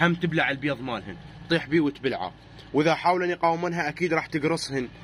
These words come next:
فيعني تسبب خطر يعني يجوز صايلها فتره هنا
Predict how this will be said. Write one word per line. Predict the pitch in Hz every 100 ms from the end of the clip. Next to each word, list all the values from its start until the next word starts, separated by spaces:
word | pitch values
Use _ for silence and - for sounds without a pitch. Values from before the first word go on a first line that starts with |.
| - - - -
فيعني | 139 147 151 165 170 165 160
تسبب | - 208 175 185
خطر | - 180 160 113
يعني | 101 107 117
يجوز | 120 143 156
صايلها | 175 170 165
فتره | 165 180 170 165
هنا | 160 165 143 123